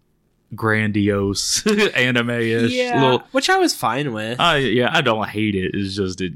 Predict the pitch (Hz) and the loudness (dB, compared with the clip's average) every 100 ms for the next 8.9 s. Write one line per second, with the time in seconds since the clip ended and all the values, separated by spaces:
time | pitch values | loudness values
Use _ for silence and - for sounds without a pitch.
0 | 185 - 113 113 110 110 113 104 101 107 | -8 -4 -2 0 -2 0 0 0 0 0
1 | 98 95 107 101 98 95 104 101 98 95 | -2 -2 0 0 -2 -4 -2 -2 -4 -4
2 | 98 - 101 98 98 98 98 101 98 101 | -8 -8 -6 -4 -4 -4 -4 -4 -4 -2
3 | 101 104 160 - - 135 127 123 131 - | 0 2 4 4 2 2 2 2 0 -2
4 | - - - 131 131 127 131 127 135 139 | -6 -8 -8 -2 0 0 -2 -2 -4 -4
5 | 139 143 151 147 180 185 - - 143 156 | -4 -6 -6 -6 -8 -8 -14 -4 0 2
6 | 147 127 104 101 69 - - - - - | 4 2 2 -4 -10 -16 -18 -14 -14 -14
7 | - - 127 98 107 - 87 90 98 - | -10 -6 -4 -2 -4 -6 -8 -8 -12 -14
8 | 143 98 98 92 120 277 165 127 - | -14 -10 -8 -4 0 0 2 0 -2